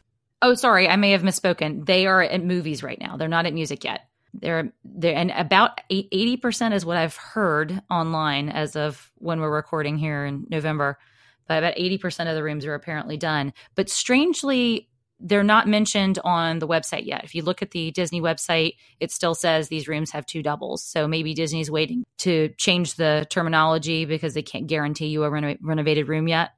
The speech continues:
But yeah, we'll see. I don't know. I don't really understand why they're not <laughs> trying to sell that,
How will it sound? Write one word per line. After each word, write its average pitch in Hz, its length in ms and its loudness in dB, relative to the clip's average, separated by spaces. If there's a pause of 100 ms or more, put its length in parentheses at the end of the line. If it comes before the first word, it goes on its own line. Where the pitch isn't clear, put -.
(220)
But 139 300 -8 (460)
yeah, 165 120 0
we'll 151 160 2
see. 147 360 -4
I 170 60 -6
don't 165 140 -2
know. 160 120 -2
I 165 120 -2
don't 165 180 -2
really 165 240 0
understand 156 320 -4
why 151 80 -2
they're 160 140 -2
not 185 140 4
<laughs> - 20 -4
trying 247 240 4
to 269 80 8
sell 220 300 6
that, 165 300 6